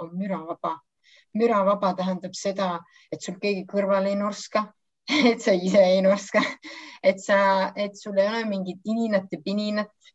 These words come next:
äh, ventilatsioonimüra väga palju see häirib.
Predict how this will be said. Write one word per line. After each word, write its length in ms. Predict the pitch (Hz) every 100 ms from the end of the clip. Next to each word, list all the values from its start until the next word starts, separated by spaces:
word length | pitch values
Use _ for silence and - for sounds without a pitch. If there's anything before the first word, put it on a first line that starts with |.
| _ 180
äh, 160 | 175 -
ventilatsioonimüra 1300 | 202 208 202 175 170 226 214 214 175 180 196 202 202 202 190 _ 202
väga 240 | 196 196
palju 220 | 196 196 190
see 180 | 190
häirib. 460 | 185 196 196 185